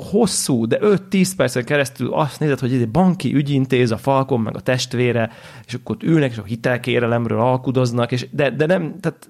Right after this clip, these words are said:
tehát sokáig. Rengeteg ilyen iszonyatosan hétköznapi dolog van benne, és van benne ez a,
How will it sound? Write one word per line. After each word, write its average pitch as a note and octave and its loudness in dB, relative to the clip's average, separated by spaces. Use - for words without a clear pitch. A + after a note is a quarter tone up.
tehát D#3+ -8
sokáig. A2+ -2
Rengeteg D#3+ 2
ilyen C3 -2
iszonyatosan C#3+ 0
hétköznapi B2+ 0
dolog B2 2
van A2+ 0
benne, D3 2
és C3 0
van D3 2
benne B2+ 0
ez A#2 -2
a, A2+ -4